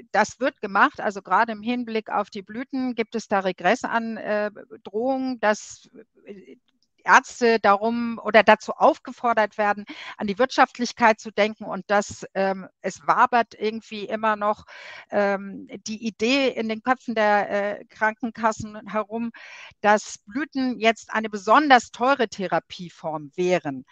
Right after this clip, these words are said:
was aber gar nicht so ist. Und, äh, das ist,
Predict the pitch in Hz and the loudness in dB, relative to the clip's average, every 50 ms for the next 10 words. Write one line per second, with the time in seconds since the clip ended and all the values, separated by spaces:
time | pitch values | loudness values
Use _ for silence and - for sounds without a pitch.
0 | _ - _ _ _ - 185 202 - - 226 202 208 190 190 196 190 190 196 196 | _ -20 _ _ _ 2 2 2 2 -4 -2 0 0 0 2 0 -2 -2 -2 -4
1 | 190 - - 190 160 - 202 190 - - - - _ _ - - - - - _ | -10 -10 -12 -12 -4 -4 -4 -4 -4 -8 -18 -20 _ _ -20 -20 -20 -20 -20 _
2 | _ - 214 202 196 196 196 190 185 - - - 196 - - 180 - - - 226 | _ -4 0 0 0 0 -2 -6 -10 -12 -14 -14 -12 -12 -12 -12 -10 -4 -4 -4
3 | 220 - 220 240 - - - - | -2 -2 -8 -8 -8 -10 -16 -18